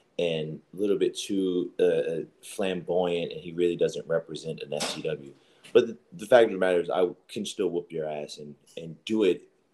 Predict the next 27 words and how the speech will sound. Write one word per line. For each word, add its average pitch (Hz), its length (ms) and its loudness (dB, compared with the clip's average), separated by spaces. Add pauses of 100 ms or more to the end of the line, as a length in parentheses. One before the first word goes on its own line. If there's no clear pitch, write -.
(240)
in 87 180 0
tight - 360 -4
pants 82 520 -8
and 82 100 -8
an 78 100 -4
unbuttoned 78 440 -2
shirt. - 320 -6 (640)
So 101 220 2
I 98 100 4
think 123 280 -6
for 113 140 -4
me, 110 260 -4
it's - 300 -8
making 95 360 -4
sure 92 240 -2
that 85 120 -2
I 82 220 -4 (380)
create 98 480 -2
that 90 200 -2
type 82 280 -10
of 76 160 -12
lane 87 280 -2
for 85 140 -12
myself 76 640 -4 (480)
in 90 160 4
that 85 200 -2
regard. 80 460 0